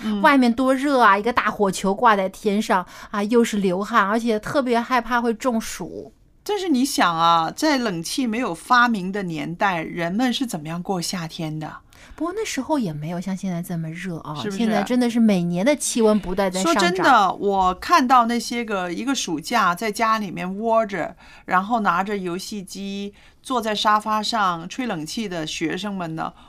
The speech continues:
Speaker 1: 我就觉得，哎呀，大好的时光，你也太浪费了吧！因为那些孩子们呢，从沙发上移动几步，住到，坐到书桌上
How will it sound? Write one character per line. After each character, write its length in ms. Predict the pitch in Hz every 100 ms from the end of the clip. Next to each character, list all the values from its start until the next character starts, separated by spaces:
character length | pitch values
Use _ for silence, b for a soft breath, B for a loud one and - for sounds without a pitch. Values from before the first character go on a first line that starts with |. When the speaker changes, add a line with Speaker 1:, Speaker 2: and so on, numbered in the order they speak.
| b
Speaker 1:
我 100 | 175
就 160 | 170 190
觉 180 | 185
得， 220 | 175 175 - b b b
哎 200 | 220 233
呀， 380 | 202 180 165 170
大 100 | 247
好 240 | 269 220
的 100 | 180
时 300 | 185 - 185
光， 340 | 208 214 220 220 B B B B -
你 140 | 254
也 120 | 240
太 300 | 208 - 311
浪 260 | 262 269 233
费 240 | 277 240
了 120 | 185
吧！ 280 | 175 156 - b b b b b
因 120 | 381
为 100 | 440 403
那 100 | 381
些 140 | 403
孩 320 | - 277 220
子 100 | 277
们 200 | 226 185
呢， 220 | 175 175 185
从 380 | - 220 233 269
沙 220 | 277 262
发 180 | 269 269
上 460 | 285 254 208 190 - _ _ - - - - _ - -
移 120 | 220 254
动 180 | 294
几 200 | 233 160
步， 320 | 143 220 185 - _ _ _ _ _ - _
住 140 | -
到， 260 | 277 240 208 - 233
坐 220 | - 320 247
到 200 | 226 208
书 220 | - 294
桌 200 | 277 269
上 340 | 285 254 -